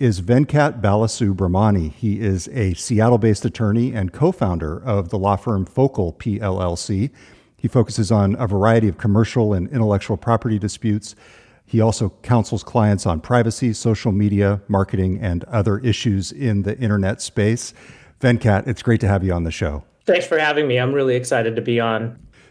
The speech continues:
Speaker 1: So we decided to get together to talk about this because Amazon recently came up with a policy, a new policy. Amazon says it will start compensating customers up to one thousand dollars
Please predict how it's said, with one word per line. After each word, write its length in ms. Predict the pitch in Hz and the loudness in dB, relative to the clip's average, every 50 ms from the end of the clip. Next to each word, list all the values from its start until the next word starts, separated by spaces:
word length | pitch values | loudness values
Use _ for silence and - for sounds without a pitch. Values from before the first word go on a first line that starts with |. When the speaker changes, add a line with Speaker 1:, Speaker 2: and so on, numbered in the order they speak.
| _ - | _ -10
Speaker 1:
So 160 | - - 143 | -2 -2 -2
we 180 | 143 - 139 123 | 0 2 0 0
decided 340 | 139 - - 208 220 240 180 | 2 2 2 2 2 2 0
to 40 | 139 | 0
get 160 | 160 151 - | -2 -2 -2
together 300 | - 127 143 135 127 113 | 0 -2 0 0 2 0
to 80 | 110 | 0
talk 260 | 101 - 135 131 131 - | -2 0 -2 -2 -2 -2
about 220 | 117 101 95 - | -2 -2 -2 -2
this 120 | 117 98 | -2 -6
because 320 | - - 110 - 117 87 - - - | -4 -8 -4 -2 -2 -4 -4 -8 -2
Amazon 520 | 143 135 165 196 202 - 202 190 185 147 101 | 0 2 2 2 0 -2 -2 -2 -2 0 2
recently 480 | 113 127 135 - 180 160 - 147 156 | 0 0 0 0 -4 -4 -2 -4 -4
came 360 | 131 - - - 143 127 117 | -4 -6 -4 -2 0 2 4
up 200 | 117 104 98 - | 2 2 0 -2
with 200 | - 110 92 - | -4 -4 -2 -2
a 100 | 107 90 | -4 -4
policy, 720 | - - - - 113 101 98 92 82 - - 101 87 90 - | -4 -8 -4 -2 0 2 2 0 -2 -4 -6 -8 -8 -8 -6
a 140 | - 120 107 | -4 -2 -2
new 240 | 101 113 131 175 196 | 0 0 -2 -2 -4
policy. 720 | - - - 160 151 147 139 117 - - - 87 80 78 - _ _ _ _ | -6 -4 -4 -2 -2 0 -2 -2 -4 -4 -6 -6 -6 -8 -12 _ _ _ _
Amazon 480 | - 135 120 139 160 151 - 170 160 156 | 0 2 4 4 4 2 2 2 0 0
says 460 | 131 - - - 110 110 110 101 113 | -2 -2 2 4 4 4 4 4 0
it 100 | 131 117 | -4 -4
will 140 | 117 101 98 | -2 -2 -4
start 380 | - - - 113 98 120 - - | -4 0 0 0 0 0 -4 -10
compensating 760 | - - 131 135 143 - 165 160 - - 160 151 143 143 | -4 0 0 0 0 0 -2 -2 -2 -2 -2 -2 -2 -4
customers 600 | 127 - - 151 139 - - - 98 90 85 78 - | -4 0 0 0 0 2 0 -2 -2 -2 -4 -4 -4
up 180 | - 123 - | -4 -4 -4
to 100 | - - | -2 -4
one 380 | 107 85 95 92 107 123 165 180 | -4 -2 -2 -2 -2 0 0 -2
thousand 400 | - 170 156 156 156 147 165 143 | -2 -2 -2 -2 -2 -2 -4 -2
dollars 540 | 120 135 135 131 117 90 71 64 - - | 0 2 4 4 2 2 0 -4 -8 -14